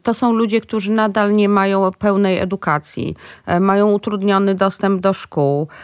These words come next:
E, w szkole, e, nauczyciele to nie są tacy nauczyciele jak u nas. To są na-, to jest po prostu jakaś osoba, która na przykład umie czytać i próbuje nauczyć czytać te dzieci. E, więc z tą edukacją jest bardzo, bardzo różnie.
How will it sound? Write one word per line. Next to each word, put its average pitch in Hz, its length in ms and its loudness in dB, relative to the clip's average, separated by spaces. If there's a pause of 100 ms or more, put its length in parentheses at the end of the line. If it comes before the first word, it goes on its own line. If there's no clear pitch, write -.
(120)
E, 170 320 2
w - 60 -10
szkole, 214 880 2
e, 185 340 0
nauczyciele 202 880 0
to 220 140 -2
nie 226 180 2
są 185 280 0
tacy 180 300 -4
nauczyciele 175 640 0
jak 165 200 -4
u 180 120 -4
nas. 156 280 -2
To 190 120 -6
są 185 320 0
na-, 190 160 0
to - 160 -6
jest 208 100 -6
po 214 100 -10
prostu 214 260 -4
jakaś 208 260 -4
osoba, 202 340 -2
która 190 240 -4
na 185 120 0
przykład - 280 -8
umie 190 240 0
czytać 156 600 -4
i 170 180 -6
próbuje 175 440 -4
nauczyć 170 480 -4
czytać 175 380 -8
te 175 140 -4
dzieci. 156 460 -6 (480)
E, 180 320 0
więc 202 320 2
z - 80 -16
tą 220 180 2
edukacją 202 560 -2
jest 190 200 0
bardzo, 208 360 0
bardzo 190 380 0
różnie. 151 520 -2